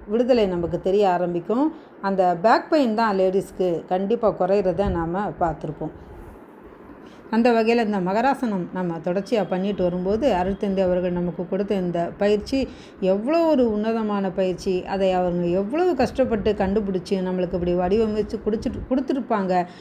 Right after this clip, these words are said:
அப்படின்னு நினைக்கும் போதே நமக்கு அந்த பயிற்சியின் மேல ஒரு ஆர்வமும் ஒரு ஈடுபாடும், "இதை செய்தே ஆகணும்" அப்படிங்கிற ஒரு எண்ணமும் நமக்கு வர்றதை நம்மளால தவிர்க்க முடியாது.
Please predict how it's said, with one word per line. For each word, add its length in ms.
அப்படின்னு 280
நினைக்கும் 460
போதே 420
நமக்கு 580
அந்த 160
பயிற்சியின் 520
மேல 340
ஒரு 260
ஆர்வமும் 800
ஒரு 120
ஈடுபாடும், 720
"இதை 140
செய்தே 460
ஆகணும்" 580
அப்படிங்கிற 460
ஒரு 240
எண்ணமும் 500
நமக்கு 320
வர்றதை 440
நம்மளால 460
தவிர்க்க 380
முடியாது. 580